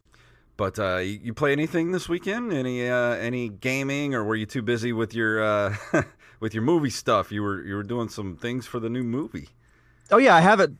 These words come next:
Speaker 2: talked about that lately, but yeah, we're, uh, we're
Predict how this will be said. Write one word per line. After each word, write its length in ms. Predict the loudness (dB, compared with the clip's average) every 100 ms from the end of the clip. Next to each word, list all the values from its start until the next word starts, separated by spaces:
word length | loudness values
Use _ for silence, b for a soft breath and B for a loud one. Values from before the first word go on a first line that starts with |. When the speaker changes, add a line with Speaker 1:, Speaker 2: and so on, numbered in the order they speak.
| 0
Speaker 2:
talked 260 | 4 4
about 260 | 6 6 6
that 320 | 6 6 4
lately, 280 | 2 4 2
but 200 | 4 4
yeah, 300 | 6 8 8
we're, 480 | 6 6 6 8 8
uh, 400 | 8 8 8 4 -6 _ _ _ -6
we're 580 | 0 4 6 6 4